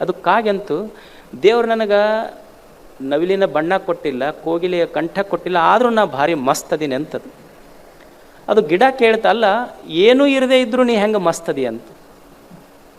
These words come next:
ಅವಾಗ ಕಾಗೆ ಹೇಳಿತ್ತು, "ನಾ ಯಾಕೆ ಸಂತೋಷ ಮಸ್ತ್ ಮಜಾದಾಗದೀನಿ ಅಂದ್ರೆ ನಾನು ನನಗೆ ಚಲೋ ಬಣ್ಣ ಕೊಟ್ಟಿಲ್ಲ ಅಂತ ತಲೆ ಕೆಡಿಸ್ಕೊಂಡಿಲ್ಲ,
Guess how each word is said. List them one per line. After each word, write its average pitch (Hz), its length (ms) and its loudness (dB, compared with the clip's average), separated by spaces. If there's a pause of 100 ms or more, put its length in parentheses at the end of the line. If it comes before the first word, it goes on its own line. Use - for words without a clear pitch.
ಅವಾಗ 160 280 2
ಕಾಗೆ 156 460 0
ಹೇಳಿತ್ತು, - 560 -6
"ನಾ 117 100 -2
ಯಾಕೆ 131 420 -2
ಸಂತೋಷ 170 520 -4
ಮಸ್ತ್ 151 380 -4
ಮಜಾದಾಗದೀನಿ 160 640 0
ಅಂದ್ರೆ 143 440 -2 (560)
ನಾನು 202 360 2
ನನಗೆ 202 240 0
ಚಲೋ 196 340 0
ಬಣ್ಣ 170 320 0
ಕೊಟ್ಟಿಲ್ಲ 202 380 -2
ಅಂತ 196 120 -4
ತಲೆ 185 140 0
ಕೆಡಿಸ್ಕೊಂಡಿಲ್ಲ, 160 760 -2